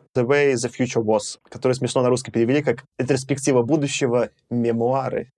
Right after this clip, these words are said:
И, в общем, он там довольно прикольно пересказывает свою жизнь. На самом деле, всем рекомендую фанатам «Фантастики» почитать, потому что он там не только про свою жизнь рассказывает, он дружил там со всеми, включая там Азимова, он знал лично Хайнлайна. В общем, ну, понятно, что он там про всех рассказывает,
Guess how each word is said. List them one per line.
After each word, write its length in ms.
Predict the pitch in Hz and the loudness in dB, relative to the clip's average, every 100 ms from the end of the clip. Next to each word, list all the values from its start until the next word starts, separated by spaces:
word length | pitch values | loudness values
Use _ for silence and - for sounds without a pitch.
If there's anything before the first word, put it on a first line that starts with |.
| 107 | 2
И, 40 | |
в 40 | 151 | 4
общем, 180 | 208 | 4
он 40 | 190 | 4
там 140 | 175 | 4
довольно 260 | 190 208 180 | 4 4 4
прикольно 340 | 160 190 147 | 2 4 2
пересказывает 380 | 131 127 139 127 | 2 2 2 2
свою 160 | 135 196 | 2 2
жизнь. 120 | 247 | 2
На 40 | |
самом 140 | 180 151 | 2 2
деле, 140 | 135 | 2
всем 200 | 131 143 | 2 2
рекомендую 480 | 139 147 135 135 127 | 2 2 2 2 2
фанатам 400 | 127 117 113 101 - | 2 2 0 -2 -6
«Фантастики» 440 | 120 120 123 - - | 0 0 0 -4 -8
почитать, 480 | - - 214 254 - - | -6 2 2 2 -6 -2
потому 260 | 123 123 | 0 0
что 220 | 123 127 | 2 2
он 140 | 123 113 | 2 2
там 100 | 117 | 0
не 60 | |
только 200 | 117 214 | 2 2
про 120 | 180 - | -2 0
свою 180 | 143 | 0
жизнь 160 | 127 127 | 2 2
рассказывает, 360 | 117 - 110 - | 2 2 0 0
он 80 | 135 | 4
дружил 300 | 147 160 139 | 6 4 4
там 120 | 113 | 2
со 120 | - | 0
всеми, 440 | 113 185 233 170 131 | 2 4 4 4 2
включая 440 | 135 123 123 113 | 0 0 2 2
там 180 | 107 110 | 0 0
Азимова, 600 | 107 110 190 202 151 139 | 0 0 2 4 4 4
он 120 | 127 | 2
знал 180 | 117 113 | 2 0
лично 220 | 104 110 | -2 -2
Хайнлайна. 300 | 196 202 143 | 0 2 2
В 20 | |
общем, 220 | 127 135 - | 2 0 -2
ну, 80 | |
понятно, 220 | 170 170 - | 2 2 2
что 80 | |
он 40 | 120 | 0
там 80 | 110 | 2
про 120 | 131 | 0
всех 220 | 135 123 | 2 2
рассказывает, 580 | 117 - 208 156 123 | 0 2 2 4 2